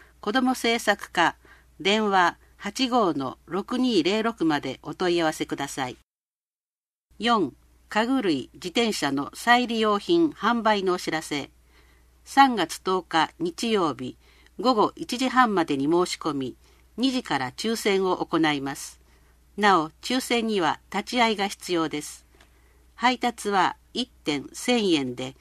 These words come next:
一階玄関まで。共同住宅は一階敷地部分までです。お申し込み先とお問い合わせは、エコメッセ春日井、電話八八の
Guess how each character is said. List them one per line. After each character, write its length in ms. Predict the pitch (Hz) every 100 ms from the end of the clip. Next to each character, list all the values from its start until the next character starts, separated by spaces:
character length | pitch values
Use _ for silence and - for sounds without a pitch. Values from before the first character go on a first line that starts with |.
| _ _ _ -
一 200 | 185 _
階 260 | - 233 214
玄 260 | 156 240 196
関 280 | 139 131
ま 100 | 135
で。 200 | 127 117 _ _ _ _ _ _ _ _
共 220 | 254 269
同 180 | 247 240
住 220 | 240 214
宅 300 | 165 143 139
は 200 | 131 120 _ _ _ _
一 160 | 117 - -
階 280 | 214 202 -
敷 280 | - 262
地 180 | - 233
部 120 | 190
分 240 | 202 170 147
ま 120 | 151
で 120 | 127
で 120 | 120
す。 260 | 110 - - _ _ _ _ _ _ -
お 100 | 202
申 240 | 262 269
し 40 |
込 140 | - 240
み 100 | 233
先 280 | 214 214 -
と 280 | 185 170 _
お 100 | 160
問 240 | 226 226
い 60 | 214
合 80 | 190
わ 80 | 185
せ 160 | 180
は、 240 | 160 151 - - _ _
エ 100 | -
コ 140 | - 254
メ 120 | 254
ッ 20 |
セ 220 | - -
春 300 | - 143 -
日 140 | 143 135
井、 160 | 127 _ _ _ _ -
電 280 | 196 214
話 260 | 190 180 - _ _
八 280 | - 208 254
八 300 | 254 - 151
の 260 | 143 135